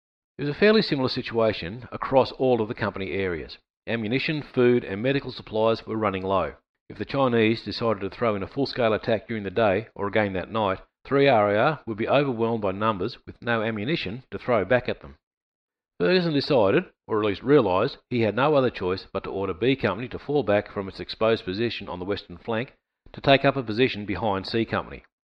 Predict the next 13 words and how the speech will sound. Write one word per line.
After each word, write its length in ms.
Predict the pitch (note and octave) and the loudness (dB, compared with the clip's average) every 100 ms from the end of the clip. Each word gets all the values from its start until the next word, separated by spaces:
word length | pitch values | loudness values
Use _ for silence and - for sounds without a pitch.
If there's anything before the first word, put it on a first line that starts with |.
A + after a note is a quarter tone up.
| _ _ _ _ | _ _ _ _
Captain 300 | D3+ - G2+ | 0 0 0
Lachlan 380 | C3+ - C#3+ D#3+ | 0 0 -4 -4
of 140 | F#2 | -2
B 160 | C3+ D#3 | 0 0
Company 400 | A#2+ G2 E3+ - | -2 -4 -6 -8
began 300 | - G#2+ C#3 | -10 -4 -4
his 160 | A2 E3+ | 0 -2
move 300 | G#2 G#2+ C3+ | 0 0 0
at 140 | A#2+ | -4
seven 220 | - G#2+ A2+ | -2 -4 -4
fifteen 420 | F#2+ - F2 F2 | -12 -6 -6 -6
A 140 | D#2+ | -6
M. 280 | F#2 G2 D2 | -6 -6 -10